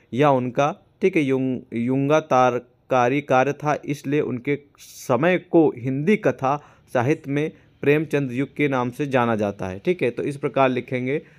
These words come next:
मुंशी प्रेमचंद जी के, जो हि-, कथा सम्राट कहा जाता है, उसका मुख्य रीजन यही है।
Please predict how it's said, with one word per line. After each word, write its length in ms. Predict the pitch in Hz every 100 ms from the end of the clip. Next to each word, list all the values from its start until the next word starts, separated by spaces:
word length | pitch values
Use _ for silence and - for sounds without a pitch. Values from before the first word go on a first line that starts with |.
| - -
मुंशी 240 | 123 117 139
प्रेमचंद 520 | 135 127 123 131 123
जी 160 | 117 117
के, 160 | 135
जो 160 | 120 117
हि-, 200 | 101 113 -
कथा 260 | 123 143 143
सम्राट 440 | 135 117 117 117
कहा 200 | 113 110
जाता 260 | 110 107 117
है, 60 |
उसका 200 | 104 107
मुख्य 280 | 107 110 110
रीजन 320 | 104 104 107
यही 220 | 98 113
है। 120 | 123